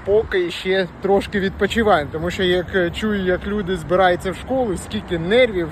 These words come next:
скільки енергії на це витрачається, що так, аж трошки дивнувато. Я думав, якось простіше. Ну, я пам'ятаю, як нас збирали в школу. Ну, да, там за пару тижнів, е, до школи, е, нас забирали від, е, бабусь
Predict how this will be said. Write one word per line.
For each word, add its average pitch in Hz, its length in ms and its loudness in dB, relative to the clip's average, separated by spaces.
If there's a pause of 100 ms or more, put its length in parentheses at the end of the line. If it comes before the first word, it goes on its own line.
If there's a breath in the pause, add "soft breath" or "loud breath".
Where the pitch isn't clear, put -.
скільки 196 460 -2 (300 loud breath)
енергії 196 720 0
на 175 160 -2
це 185 160 -4
витрачається, 170 800 -2
що 170 240 -4 (260)
так, 147 220 0 (120)
аж 156 80 -8 (1000 loud breath)
трошки 233 400 2
дивнувато. 190 600 -2
Я 254 100 2
думав, 214 340 -2 (260)
якось 185 320 0
простіше. - 720 -6
Ну, 220 60 0
я 254 80 4
пам'ятаю, 208 480 0
як 190 180 -4
нас 220 180 -2
збирали 160 420 -2
в 147 60 -8 (100)
школу. 190 140 -4 (160)
Ну, 285 120 -4
да, 196 160 4
там 170 240 -2 (300 loud breath)
за 170 260 2
пару 185 320 2
тижнів, 175 600 -2
е, 170 280 2
до 190 160 2
школи, 180 580 0 (480 loud breath)
е, 175 220 2
нас 180 400 0
забирали 170 640 4
від, 170 420 -2
е, 170 120 0
бабусь 175 460 -4